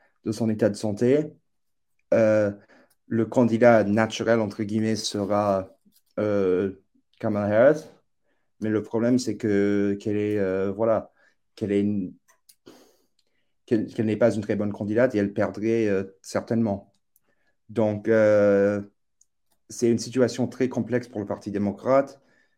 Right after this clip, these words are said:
euh, qui compte en fait sur le fait que Trump va se présenter et diviser l'électorat républicain. Euh, et si ça n'arrive pas,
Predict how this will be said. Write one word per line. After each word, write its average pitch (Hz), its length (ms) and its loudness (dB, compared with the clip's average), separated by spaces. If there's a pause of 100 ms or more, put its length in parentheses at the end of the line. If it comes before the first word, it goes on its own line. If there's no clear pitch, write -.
(240)
euh, 98 540 2 (180)
qui - 260 -12
compte 156 380 -2
en 104 120 -6
fait 120 260 0
sur 107 300 -4
le 104 120 -2
fait 110 260 -4
que 101 400 -4 (340)
Trump - 320 -6
va 101 240 0
se - 120 -12
présenter 104 460 -4
et 104 40 -2
diviser 101 360 -4
l'électorat 98 380 -2
républicain. 104 680 -4 (640)
Euh, 101 260 2 (120)
et 107 100 -2
si 131 240 -4
ça 127 160 2
n'arrive 107 400 -2
pas, 127 560 2